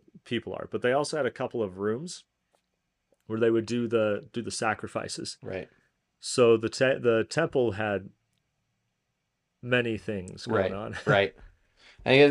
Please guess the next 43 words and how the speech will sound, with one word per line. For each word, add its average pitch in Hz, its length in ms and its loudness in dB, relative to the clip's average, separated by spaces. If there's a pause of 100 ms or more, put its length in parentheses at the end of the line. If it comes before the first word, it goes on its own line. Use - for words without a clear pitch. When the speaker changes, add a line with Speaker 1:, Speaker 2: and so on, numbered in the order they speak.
Speaker 2:
and 135 180 8
there 135 80 8
was 123 180 4
kind 156 220 4
of - 60 -6
three 127 540 2
main 120 260 4
components 123 720 0
of 117 240 4
the 120 100 0
tabernacles, 127 840 2
but, - 320 -2
um, 95 520 -2
you 95 80 -4
know, 95 140 -4
in 90 80 -6
Moses 101 360 -4
and 90 100 -6
especially 90 400 -4
in 87 60 -10
Solomon's 90 340 -4
time, 90 500 -6
you 92 80 -6
know, 90 140 -2
with, 92 240 -4 (520)
um, 98 440 0 (400)
again, 104 260 0
the 95 60 -2
center 107 280 2
of 98 120 2
it 90 80 2
being 101 160 0
the 92 80 0
Holy 95 200 4
of 85 100 2
Holies, 92 360 2
consisting 92 560 -8
of 87 220 -8
the 85 80 -4
Ark 87 200 0
of 85 60 -8
the 80 60 -4
Covenant. 90 480 -8